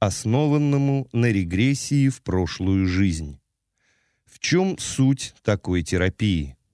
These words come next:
В том, чтобы вспомнить и осознать прошлые травмы,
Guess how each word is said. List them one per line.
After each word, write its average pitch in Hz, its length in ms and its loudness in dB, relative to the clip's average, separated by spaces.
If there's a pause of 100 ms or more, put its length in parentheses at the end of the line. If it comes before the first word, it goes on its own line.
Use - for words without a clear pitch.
(480)
В - 160 -20
том, 147 360 -2 (420)
чтобы 151 420 0
вспомнить 160 720 -2
и 135 40 4
осознать 120 760 0
прошлые 104 520 0
травмы, 117 640 0